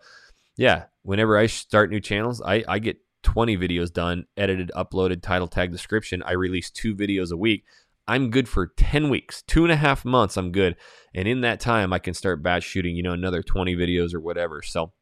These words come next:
that's my recipe on, on batch shooting. Where I'm at right now, where I have hundreds of videos, you know, I'm just, I get a ti-, I'll get, I'll get, like, eight video titles. I'll shoot 'em all in one day, get 'em up to the editors, and then they're releasing 'em two a week for the month. So that's kinda what I do now.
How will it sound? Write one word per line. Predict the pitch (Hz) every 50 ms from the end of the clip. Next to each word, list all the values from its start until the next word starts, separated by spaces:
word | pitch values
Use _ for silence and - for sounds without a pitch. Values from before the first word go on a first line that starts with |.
| _ -
that's | 92 92 98 98 - -
my | 90 90 90
recipe | 90 87 90 87 - - - 85 82
on, | 80 78
on | - - 85 82
batch | 82 87 82 87 87
shooting. | - - - 92 87 85 90 - _ _ - - - - _ -
Where | - 113 120 120
I'm | 113 110 117
at | 110 -
right | 107 95 80
now, | 95 98 101 110 110
where | 101 95
I | 90
have | 85 82
hundreds | - - 101 107 110 104 98
of | 101 87
videos, | 92 104 104 104 104 107 107 107 107 - -
you | - 90 90
know, | 90 87 87 - -
I'm | - 90 90
just, | 87 98 95 - _ _ _ _ _ _ _ _ _ _ _ _ _ _ _ -
I | - 92 90
get | 85 98 90
a |
ti-, | 87 - 98 -
I'll | - 92 95 90
get, | 87 85 -
I'll | - 92 92
get, | 87 98 67
like, | 82 90 - - -
eight | 95 95 92 -
video | 90 95 92 92 95
titles. | 92 - 107 95 95 92 95 87 90
I'll | 87 90
shoot | - - 101 98
'em | 95 90
all | 92 92 92
in | 87 85
one | 87 92 92 92
day, | 87 92 92 92 90
get | 87 92
'em | 90 90 90
up | 90 -
to | - 92
the | 87 92 -
editors, | 87 92 92 90 92 95 92 87
and | 87 80 85
then | 87 85 85 78 _ _
they're | 90 92 92
releasing | 92 90 87 85 87 87 85 - - 85 85
'em | 85 85 85 85 _
two | - - - 92 90
a | 90
week | 87 87 85 - -
for | - 92
the | 85 85
month. | 82 82 82 80 69 -
So | - - - 80 80 85 - _ -
that's | 82 90 - -
kinda | - 90 85 82
what | 82 82 82
I | 80
do | 82 82 78
now. | 80 82 82 80 80